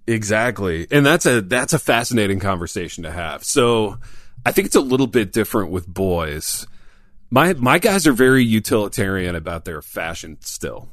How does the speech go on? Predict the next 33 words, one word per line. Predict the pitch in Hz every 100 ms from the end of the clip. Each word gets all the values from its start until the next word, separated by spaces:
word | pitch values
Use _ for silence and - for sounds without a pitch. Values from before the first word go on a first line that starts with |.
| -
Like, | 107 92 85 - - - - - -
um, | 87 87 90 85 85 85 - - -
I | 117
don't | 147
think | 131
Tristan | - 131 - 113
would | 101 92
go | 110 101 98 92 87
fifty-seven | - - - 117 - 90 90
dollars | 87 85 87 82
on | 80
a |
t-shirt. | 76 95 82 - 73 69 - -
I, | 98 -
I | -
think | - 123 -
that | 98 92 - - - - -
that | 120
may | 123 123
be | 120
more | 107 110 101
the |
purview | 92 117 98 98 92
of | 87
girls, | 95 101 95 90 -
as | 117 160 151
is, | 147 147 127
like, | 117 110 104 - - - - - - - - -
coffee | - 143 - 180 131
as | 120 110
destination | - 123 - 120 101 101 - 87
thing. | - 73 - - - - - -
Um, | 95 90 90 90 87 85